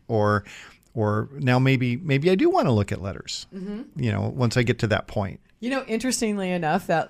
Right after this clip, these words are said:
Speaker 2: young lady that you were just referencing
Speaker 1: Mm-hmm.
Speaker 2: referred her boyfriend to me this year.
Speaker 1: Yeah.
Speaker 2: Um, and we sold his place.
Speaker 1: Aw.
Speaker 2: And we actually did the same thing. So it was he and his mom who owned the place.
Speaker 1: Mm-hmm.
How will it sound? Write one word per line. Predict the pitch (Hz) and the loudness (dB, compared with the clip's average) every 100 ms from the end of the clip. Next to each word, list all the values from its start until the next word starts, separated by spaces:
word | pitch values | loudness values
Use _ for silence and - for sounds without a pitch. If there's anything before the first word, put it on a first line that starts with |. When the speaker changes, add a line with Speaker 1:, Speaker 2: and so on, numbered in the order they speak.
| 151 | -4
Speaker 2:
young | 160 165 | -2 -2
lady | 156 160 175 | -2 -2 -2
that | 165 | -2
you | 151 | -4
were | 151 | -4
just | 151 143 | -4 -4
referencing | 131 135 165 160 190 196 190 | -6 -6 -6 -4 -4 0 2
Speaker 1:
Mm-hmm. | 180 220 - 180 | 4 2 -6 -4
Speaker 2:
referred | 185 185 180 180 185 202 - _ - | -4 -2 -2 -2 -4 -8 -16 _ -4
her | 190 | -2
boyfriend | 147 147 156 175 185 185 | -2 -2 -6 -8 -8 -10
to | |
me | 190 185 | -10 -8
this | 196 196 | -8 -8
year. | 196 202 254 - | -6 -6 -8 -4
Speaker 1:
Yeah. | 349 269 85 _ - | -2 -2 -4 _ -8
Speaker 2:
Um, | 165 160 156 151 - | -6 -4 -6 -8 -8
and | 170 170 | -6 -4
we | 180 | -2
sold | 196 185 | 0 0
his | 196 190 | -2 -4
place. | 294 349 - - - | -6 -6 -10 -10 -4
Speaker 1:
Aw. | 320 233 180 | 0 2 4
Speaker 2:
And | 196 185 185 185 165 | 4 4 2 -2 -4
we | 208 269 | 0 0
actually | 226 240 311 - 185 165 180 208 _ | -2 -4 -4 -4 -4 -4 -6 -8 _
did | 196 190 | -4 -2
the | 262 | -2
same | 240 247 | 0 -2
thing. | 240 147 160 | -2 -6 -4
So | - 156 | -2 0
it | |
was | 165 | 0
he | - 202 | -4 -6
and | |
his | 240 208 | -6 -6
mom | 151 170 | -6 -4
who | 180 147 | -4 -4
owned | 156 165 | -6 -8
the | |
place. | - 156 139 185 - 147 | -8 -8 -8 -8 -8 -6
Speaker 1:
Mm-hmm. | 120 | -4